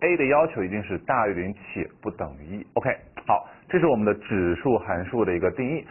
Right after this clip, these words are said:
那么另外一个呢，大家需要注意就是我们指数函数呢，哎，只长成这个样子啊。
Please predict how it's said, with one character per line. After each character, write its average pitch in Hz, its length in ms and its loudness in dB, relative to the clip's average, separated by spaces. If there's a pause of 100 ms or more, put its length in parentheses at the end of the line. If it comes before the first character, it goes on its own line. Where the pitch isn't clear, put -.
(280)
那 208 80 4
么 285 120 4 (140)
另 240 220 6
外 247 220 6
一 202 40 -2
个 185 80 2
呢， 156 120 4
大 143 220 4
家 139 80 -4
需 147 80 4
要 131 160 6
注 127 200 2
意 98 40 2
就 101 100 4
是 98 300 2 (260)
我 180 80 6
们 226 160 6
指 135 320 2
数 196 180 6
函 156 200 0
数 170 120 0
呢， 147 180 2 (320)
哎， 127 80 2 (240)
只 143 440 2
长 104 320 2
成 92 180 -4
这 117 80 0
个 101 80 -2
样 92 200 -2
子 82 160 -8
啊。 139 120 4